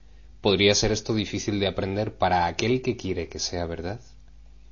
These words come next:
Lo único que puede hacer que una lección tan fácil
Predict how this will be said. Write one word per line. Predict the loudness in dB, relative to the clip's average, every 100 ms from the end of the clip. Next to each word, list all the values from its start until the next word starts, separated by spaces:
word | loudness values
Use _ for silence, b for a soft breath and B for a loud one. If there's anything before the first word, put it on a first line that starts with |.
| b b b b b b
Lo | 4 6
único | 6 4 2
que | 2
puede | 2 2
hacer | 0 -2 -2 -4 -4
que | -4
una | -2 -2
lección | -4 -4 -4 -2
tan | -2 -4
fácil | -4 -6 -4 -10 -10